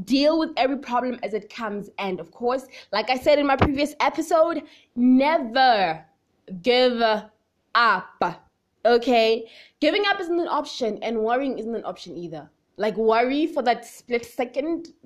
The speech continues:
'cause, well, it's inherent in our human behavior to, like, worry about something. So worry for that split second and then deal with it. Understand, tell your brain that,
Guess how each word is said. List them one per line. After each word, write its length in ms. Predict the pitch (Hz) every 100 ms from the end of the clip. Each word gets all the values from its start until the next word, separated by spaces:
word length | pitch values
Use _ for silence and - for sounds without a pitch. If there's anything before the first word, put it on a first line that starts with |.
| -
'cause, 220 | 220 180
well, 280 | 190 170 -
it's 100 | 226
inherent 480 | 233 220 226 247 277
in 140 | 233
our 100 | 208
human 320 | 202 226 214
behavior 320 | 185 185 190 196
to, 140 | 196
like, 200 | 170 -
worry 200 | 160 185
about 260 | 180 190 190
something. 500 | 208 214 240 226 226 - - -
So 400 | _ - 349 254
worry 280 | 240 269 359
for 120 | 370
that 160 | 339 302
split 320 | 302 - 285
second 600 | - 269 254 269 262 247 -
and 220 | 202 196
then 220 | 208 214
deal 220 | 214 202
with 160 | 190 170
it. 220 | 143 - _ _ _ _ _ _ _ _ _ _ _
Understand, 680 | 233 262 254 254 269 247 240
tell 200 | - 320
your 180 | 370 285
brain 380 | 262 269 269
that, 280 | 247 226 220